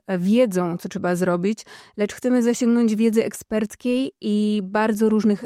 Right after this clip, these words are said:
perspektyw, bo zaprosiliśmy zarówno gości, mm, bardzo znane osoby, takie jak chociażby Jerzy Owsiak, Adam Michnik, Maja Ostaszewska, Maciej Sztur, którzy borykają się z tym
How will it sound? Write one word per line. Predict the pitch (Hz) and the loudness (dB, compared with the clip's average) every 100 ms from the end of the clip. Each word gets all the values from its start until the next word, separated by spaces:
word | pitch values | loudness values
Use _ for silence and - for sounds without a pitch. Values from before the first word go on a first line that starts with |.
| - | -10
perspektyw, | 214 202 - 170 - 170 | -6 -6 -6 -8 -8 -8
bo | 170 180 185 | -2 0 0
zaprosiliśmy | 190 196 - 202 226 214 | 0 -2 -2 -2 0 0
zarówno | 208 214 226 | 2 2 2
gości, | 202 220 220 - 214 214 _ _ _ _ 233 | 2 2 0 -2 -2 -2 _ _ _ _ -4
mm, | 233 220 | 0 4
bardzo | 214 226 226 | 4 4 2
znane | 254 349 277 | 2 2 4
osoby, | 214 - 185 175 | 2 2 -2 -2
takie | - - 185 | -6 -8 -8
jak | - | -6
chociażby | 196 - 185 180 170 - | -8 -6 -4 -2 -2 -2
Jerzy | 180 190 202 - | 0 0 0 0
Owsiak, | 190 - - 180 170 - _ _ - | -2 -2 -4 -2 -4 -10 _ _ -6
Adam | 190 196 190 190 | -2 2 2 2
Michnik, | 185 185 - 185 175 - | 2 0 -2 -4 -4 -4
Maja | 175 175 196 202 | -2 0 0 0
Ostaszewska, | 190 - 196 185 - 175 | -2 -4 -4 -4 -4 -2
Maciej | 180 196 214 196 | 0 0 -2 -4
Sztur, | - 190 202 _ _ _ | -2 -4 -4 _ _ _
którzy | 220 202 | -2 0
borykają | 190 208 208 226 214 208 202 | 2 2 2 2 2 2 2
się | - 196 | 0 -4
z | - | -2
tym | 202 196 190 190 | 0 2 2 0